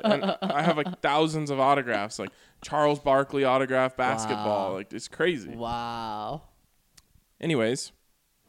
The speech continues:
Speaker 1: got a little off topic there.
Speaker 2: I don't know. How do we even get there? Oh, we
Speaker 1: Right.
Speaker 2: were asked.
Speaker 1: He asked,
Speaker 2: Okay,
Speaker 1: yes.
Speaker 2: okay,
Speaker 1: He
Speaker 2: we're
Speaker 1: said,
Speaker 2: not
Speaker 1: "I
Speaker 2: gonna
Speaker 1: remember when the trade happened, of course, for Champ Bailey. I was in such shock as a teen. Um, I will always remember his playoff pick against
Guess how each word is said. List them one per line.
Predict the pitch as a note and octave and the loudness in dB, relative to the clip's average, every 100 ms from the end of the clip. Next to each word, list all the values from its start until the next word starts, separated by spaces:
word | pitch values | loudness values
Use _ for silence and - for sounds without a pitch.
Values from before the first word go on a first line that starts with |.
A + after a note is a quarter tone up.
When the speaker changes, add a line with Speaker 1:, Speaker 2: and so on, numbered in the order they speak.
| _ _ | _ _
Speaker 1:
got | - F#2 | -6 -4
a | |
little | F#2 F2+ | -2 -2
off | F2 - | -2 -2
topic | E2 A2+ - | -6 -6 -6
there. | F2+ | -4
Speaker 2:
I | |
don't | E3+ F#3 | -4 -6
know. | E3+ | -8
How | D3+ E3+ | -8 -6
do | A3 | -6
we | |
even | G#3 B2+ | -8 -8
get | C3+ - | -12 -12
there? | D#2 G2 _ _ _ | -14 -14 _ _ _
Oh, | E3 F#3 G#2 _ | 2 2 -2 _
we | C#3+ | 0
Speaker 1:
Right. | A#2+ | 2
Speaker 2:
were | |
asked. | D3 D3 | 4 4
Speaker 1:
He | E3 | 6
asked, | C#3+ G2+ C#3 A#2+ | 4 2 -2 -2
Speaker 2:
Okay, | |
Speaker 1:
yes. | C3 D#3+ | 0 0
Speaker 2:
okay, | D#3 | 0
Speaker 1:
He | D3+ | 2
Speaker 2:
we're | |
Speaker 1:
said, | D#3+ D#3 | 6 6
Speaker 2:
not | C#3 | 8
Speaker 1:
"I | |
Speaker 2:
gonna | D3+ | 6
Speaker 1:
remember | E3 F#3 A3 A#3+ | 6 6 6 6
when | A3 | 6
the | G#3 | 4
trade | G3 C#3 | 2 2
happened, | C3+ A2 A#2+ | 4 2 0
of | B2 | -4
course, | B2 | -4
for | - A2 | -4 -6
Champ | A#2+ A2 | -4 -4
Bailey. | G2 F#2+ G#2 C3 - | -2 -2 -4 -6 -10
I | - C3+ | -2 2
was | C#3 C3+ - _ - | 2 0 -6 _ -4
in | C#3+ C#3+ C3+ | -2 -2 -4
such | - - D3+ | -4 2 2
shock | - - D3 A#2+ A2 | 2 0 4 4 4
as | A#2+ A2 | -4 -8
a | |
teen. | - C3 G#2 - - - - _ | -8 -6 -6 -8 -18 -20 -20 _
Um, | G#2+ F#2+ E2 F2 _ _ _ _ _ _ - | -4 -2 -4 -8 _ _ _ _ _ _ -2
I | C#3+ D3+ D3 D3+ | 4 6 8 6
will | D3 | 6
always | C3+ D3 F3 | 8 8 6
remember | E3+ D3 D3+ | 2 0 0
his | C#3 | 0
playoff | C#3+ C3 C3 | 2 2 2
pick | C3+ | -4
against | A2 A2 A2 | -6 -8 -8